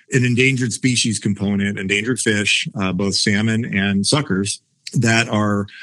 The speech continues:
uh, driving a lot of the decision making, or most of the decision making about how water is allocated. And of course,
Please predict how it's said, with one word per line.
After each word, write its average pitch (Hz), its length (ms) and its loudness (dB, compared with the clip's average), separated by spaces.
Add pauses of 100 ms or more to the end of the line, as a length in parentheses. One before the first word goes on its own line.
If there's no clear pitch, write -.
(160)
uh, 104 160 2
driving 131 500 2
a 113 40 -2
lot 110 280 -2
of 95 120 -8
the 104 80 -8
decision 110 440 -2
making, 98 320 -2
or 98 60 -4
most 123 240 2
of 110 80 0
the 101 60 0
decision 95 380 0
making 92 240 0
about 90 280 -4
how 98 180 2
water 92 420 -2
is 87 120 -6
allocated. 85 580 -6
And 85 200 -14
of - 140 -12
course, 95 320 0